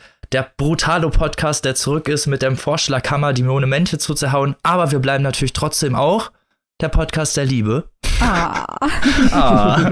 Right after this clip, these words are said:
Speaker 1: Und ich bin natürlich nicht, äh, allein hier, um zum gleich brutal und liebend zu sein und <laughs> die Literatur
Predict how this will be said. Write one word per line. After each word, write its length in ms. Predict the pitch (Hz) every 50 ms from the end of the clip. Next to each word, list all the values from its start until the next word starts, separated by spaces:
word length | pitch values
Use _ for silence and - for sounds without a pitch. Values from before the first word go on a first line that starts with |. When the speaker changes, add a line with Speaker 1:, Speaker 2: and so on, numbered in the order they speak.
| 165 147 160 156 220 220 202 196 - - 285 302 311 269 - 233 214 185 151 -
Speaker 1:
Und 140 | 165 170
ich 80 | 165 143
bin 80 | - 170
natürlich 540 | 170 165 160 - 165 151 143 - - - -
nicht, 440 | - 147 147 143 - - - - -
äh, 300 | - - 143 143 139 139
allein 380 | - 139 139 143 156 180 170
hier, 260 | 139 135 143 139 151
um 420 | 143 123 135 139 139 143 139 131 - -
zum 180 | - 156 139
gleich 320 | 127 139 143 147 143 - -
brutal 500 | - 123 - - - 147 147 143 151 151
und 300 | - 185 190 185 - - -
liebend 380 | 147 139 170 190 170 165 156
zu 120 | - - 139
sein 340 | 120 127 127 131 139 147 151
und 540 | 123 131 135 139 120 117 170 151 120 123
<laughs> 0 |
die 40 | 135 139
Literatur 640 | 143 127 - 131 117 131 - - - - 135 143